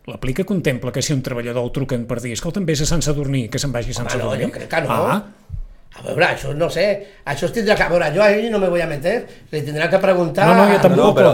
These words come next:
Speaker 3: Nosaltres no
Speaker 2: Jo
Speaker 3: volem
Speaker 2: ahí
Speaker 3: entrar,
Speaker 2: ja.
Speaker 3: no, no
Speaker 1: No,
Speaker 3: volem,
Speaker 1: no,
Speaker 3: no
Speaker 1: però,
Speaker 3: volem entrar.
Speaker 1: però ens estàs
Speaker 3: Però
Speaker 1: dient que passa això.
Speaker 3: Home, és que què passa? Bueno, aquí tens el president que ho
Speaker 2: Mhm.
Speaker 3: pot dir.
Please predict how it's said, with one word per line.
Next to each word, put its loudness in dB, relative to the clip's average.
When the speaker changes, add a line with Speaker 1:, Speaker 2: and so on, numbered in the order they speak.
Speaker 3:
Nosaltres 2
no 0
Speaker 2:
Jo 4
Speaker 3:
volem 4
Speaker 2:
ahí 2
Speaker 3:
entrar, 4
Speaker 2:
ja. 2
Speaker 3:
no, 0
no -10
Speaker 1:
No, 0
Speaker 3:
volem, 6
Speaker 1:
no, 4
Speaker 3:
no 6
Speaker 1:
però, 8
Speaker 3:
volem 6
entrar. 4
Speaker 1:
però 4
ens 2
estàs 8
Speaker 3:
Però 8
Speaker 1:
dient 6
que 6
passa 4
això. -4
Speaker 3:
Home, -10
és -16
que -12
què -8
passa? -6
Bueno, -12
aquí -10
tens -8
el -8
president -6
que -2
ho 0
Speaker 2:
Mhm. -2
Speaker 3:
pot -4
dir. -8